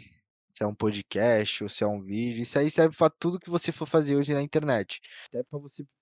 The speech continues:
vou fugir um pouquinho do, do assunto de podcast,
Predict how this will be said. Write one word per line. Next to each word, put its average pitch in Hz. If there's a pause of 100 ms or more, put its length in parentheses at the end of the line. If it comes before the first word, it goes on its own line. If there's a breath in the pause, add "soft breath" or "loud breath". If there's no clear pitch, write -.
(400)
vou 117
fugir 113
um 113
pouquinho 123
do, 113
do 113
assunto 113
de 107
podcast, 107